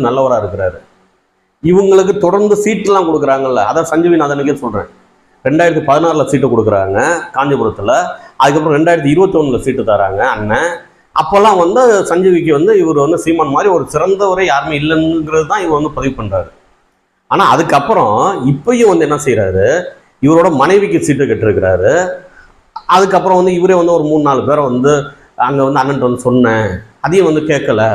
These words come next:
அப்படின்றாரு. ஏன்னா அது வரைக்கும் இவருக்கு தெரியலையா, அண்ணன்ட்ட வந்து இப்ப நாம் தமிழர் கட்சி சின்னம் வந்து போனது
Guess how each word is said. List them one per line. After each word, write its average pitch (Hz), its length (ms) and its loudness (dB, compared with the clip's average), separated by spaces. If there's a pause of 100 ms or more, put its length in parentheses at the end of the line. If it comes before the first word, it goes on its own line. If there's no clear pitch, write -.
அப்படின்றாரு. 92 500 -4 (840)
ஏன்னா 175 240 0
அது 151 80 2 (100)
வரைக்கும் 190 240 2
இவருக்கு 139 240 0
தெரியலையா, 131 380 0 (1040)
அண்ணன்ட்ட 147 400 2
வந்து 151 160 0
இப்ப 139 180 0
நாம் 143 160 0
தமிழர் 139 220 2
கட்சி 131 240 -4
சின்னம் 147 260 2
வந்து 131 220 -4
போனது 139 260 0